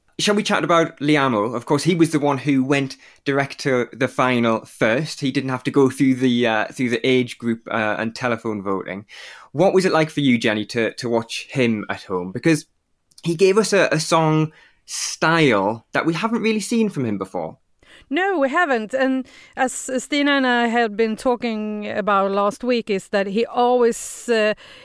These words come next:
Speaker 2: kind of have something different every year, uh, when he is in the Melfest. And, uh, I really thought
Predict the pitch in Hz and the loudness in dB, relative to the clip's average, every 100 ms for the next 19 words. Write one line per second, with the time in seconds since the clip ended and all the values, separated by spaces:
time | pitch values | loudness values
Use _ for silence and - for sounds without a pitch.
0 | - 165 220 226 - 254 247 233 240 226 | -8 -8 -8 -8 -2 2 2 2 0 0
1 | 214 254 254 254 202 349 - 254 214 190 | 0 -2 0 -2 0 -2 -2 0 0 0
2 | 254 254 220 226 247 247 320 190 233 339 | 0 2 0 0 0 2 0 2 0 0
3 | - - - - 220 214 214 208 214 202 | -8 -20 -16 -6 -4 -2 -4 -4 -4 -2
4 | 208 202 190 185 - - 196 196 185 185 | -2 -2 -4 -6 -12 -8 -6 -4 -4 -4
5 | 180 - 262 392 - - - - - 214 | -6 -2 -2 -2 -8 -18 -20 -18 -8 -4
6 | 214 202 202 202 175 214 196 196 202 208 | -4 -4 -6 -6 -4 -2 -2 -2 -4 -6
7 | - - 269 277 277 254 247 240 226 | -8 -2 0 0 0 -2 -2 -2 -2